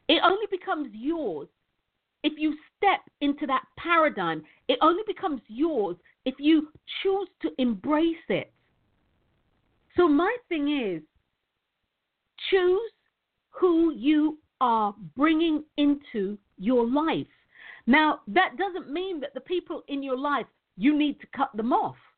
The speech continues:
It doesn't need that, doesn't mean that. Some people literally need to be cut off. Literally, some people need to be shut down and cut off. End of story.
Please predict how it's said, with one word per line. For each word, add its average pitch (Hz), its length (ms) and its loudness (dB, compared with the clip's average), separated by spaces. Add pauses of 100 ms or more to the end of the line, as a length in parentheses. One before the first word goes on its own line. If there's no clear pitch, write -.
(580)
It 311 140 2
doesn't 311 300 0
need 330 300 -2
that, - 360 -14
doesn't 302 280 -2
mean 302 220 -2
that. 165 180 -4 (340)
Some 466 180 2
people 359 300 -4
literally 277 400 -8
need 247 240 -8
to 220 40 -16
be 202 120 -12
cut - 220 -8
off. 175 200 -6 (1080)
Literally, 262 480 0
some 311 180 -2
people 311 240 -6
need 247 220 -6
to 214 60 -12
be 208 180 -12
shut 240 200 -4
down 247 220 0
and 208 120 -8
cut - 220 -6
off. 135 140 -8 (160)
End 277 180 4
of 285 140 -4
story. 175 400 -4